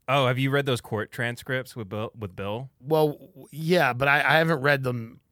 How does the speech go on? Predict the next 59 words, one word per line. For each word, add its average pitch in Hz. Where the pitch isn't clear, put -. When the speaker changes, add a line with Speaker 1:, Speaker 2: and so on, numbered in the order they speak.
Speaker 2:
like, 120
recently. 120
I-, 120
is 120
it 135
just 123
the 120
loofah 131
stuff? 135
Or? 92
Speaker 1:
Yeah, 185
like, 135
he 147
would 135
keep 135
interns 123
on 117
the 110
phone, 107
and 98
he 95
Speaker 2:
It's 156
Speaker 1:
would 208
Speaker 2:
gotta 226
be 214
Speaker 1:
he, 196
Speaker 2:
more 185
Speaker 1:
he -
would 131
ship 135
them 123
bags 110
of 104
toys 107
and 104
make 101
them 101
Speaker 2:
Yeah, 170
thirty-eight 247
million, 190
Speaker 1:
over -
the 247
phone. 247
Speaker 2:
though, -
it's -
gotta 190
be 170
more 170
than 113
that. 104
Speaker 1:
Oh, 127
yeah. 92
Speaker 2:
Right? 208
Speaker 1:
Oh, 135
yeah. 92
Speaker 2:
Something 254
else 185
happened. 117
Speaker 1:
Mm-hmm. 107